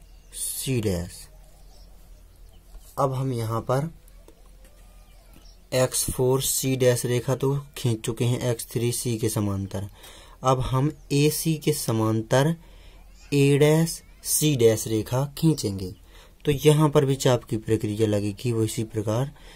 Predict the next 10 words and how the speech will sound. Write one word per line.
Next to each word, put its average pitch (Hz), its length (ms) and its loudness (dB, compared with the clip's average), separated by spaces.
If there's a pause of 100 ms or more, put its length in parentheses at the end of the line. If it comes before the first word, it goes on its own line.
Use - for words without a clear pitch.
(240)
बिना 117 200 0
किसी - 240 -6
माप 110 260 -2 (100)
का - 80 0
यहाँ 104 180 0
पर - 140 -4
चाप 107 280 -2
लगाएंगे। 113 540 -2 (840)
यहाँ 104 220 -4
पर 131 280 -6